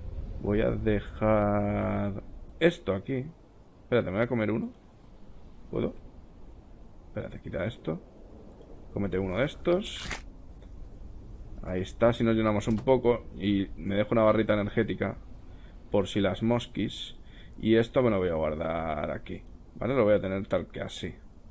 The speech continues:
Tal que así. Vale, y así podemos, mierda, empacar, confirmation. Y empacar y confirmation.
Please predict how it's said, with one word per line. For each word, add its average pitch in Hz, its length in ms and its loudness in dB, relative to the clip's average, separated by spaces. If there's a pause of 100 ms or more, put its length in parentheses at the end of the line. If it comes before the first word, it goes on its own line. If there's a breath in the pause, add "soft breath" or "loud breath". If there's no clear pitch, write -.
(440)
Tal 117 160 8
que 110 80 6
así. - 280 0 (600 soft breath)
Vale, 92 260 2
y - 20 0
así 101 140 0
podemos, 120 400 4
mierda, 90 340 -2 (280)
empacar, 131 840 4 (380)
confirmation. 87 1040 -4 (560 loud breath)
Y 92 580 0
empacar 107 880 0
y - 100 -8
confirmation. 73 800 -6